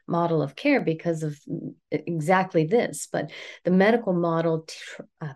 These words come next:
trains providers to erect a wall and maintain a distance from the patient and maintain a, a, a stoicism about them and maintain the authority as the doctor.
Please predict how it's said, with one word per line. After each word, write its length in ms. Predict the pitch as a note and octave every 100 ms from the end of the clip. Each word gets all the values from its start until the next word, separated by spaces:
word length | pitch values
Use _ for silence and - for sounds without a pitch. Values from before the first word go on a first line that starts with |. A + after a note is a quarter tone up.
| -
trains 640 | - A#3 C4 A#3+ E3 D#3
providers 720 | D#3 E3+ D#3 D3+ D3+ D#3 D#3 - - -
to 80 | -
erect 400 | A3+ G#3+ G#3+ A3
a 40 | G3
wall 480 | G3 A3+ B2+ - -
and 160 | E3
maintain 480 | F3 F3+ G#3 G#3 G#3+
a 40 | G3+
distance 760 | A3 A3 - - - - - - _ _
from 240 | F#3 F#3
the 80 | E3+
patient 560 | F3+ A3+ - D#3+ D#3
and 120 | F3 D#3+
maintain 520 | F3 G#3+ - A#3 A3
a, 440 | F#3 - E3+ -
a, 60 | E3 D#3+ -
a 220 | D#3+ D#3 - - - -
stoicism 920 | - - A#3 C4 - F3 D3+ D#3+ D#3
about 400 | D#3 D#3 - -
them 380 | D3 C3+ D3+ D#3+
and 300 | D#3+ D#3 D3+
maintain 460 | E3+ F#3+ G#3+ A3+
the 100 | A3+
authority 640 | G#3+ G#3+ F#3+ B3 G#3 D#3+ -
as 220 | E3+ E3
the 100 | E3+
doctor. 540 | E3 G3+ A3 D#3+ D3